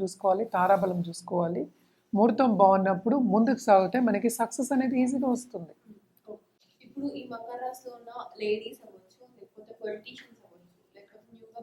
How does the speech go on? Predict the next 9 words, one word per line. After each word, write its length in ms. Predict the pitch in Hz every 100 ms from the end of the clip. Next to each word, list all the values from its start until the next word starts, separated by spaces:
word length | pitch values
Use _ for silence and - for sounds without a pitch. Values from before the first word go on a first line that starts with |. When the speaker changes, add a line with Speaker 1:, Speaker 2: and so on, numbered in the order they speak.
| 214
Speaker 2:
బిజినెస్ 280 | 208 - -
స్టార్ట్ 260 | 214 196 -
చేస్తున్న 340 | 190 - 190 _
వాళ్ళు 160 | _ _
అవ్వచ్చు, 340 | _ 240 202
Speaker 1:
Hmm. 80 | - - _ _ _ 233
Speaker 2:
వీళ్ళ 260 | 247 262 262 240
రాశిలో 320 | 214 208 226 226
పడిన 180 | 214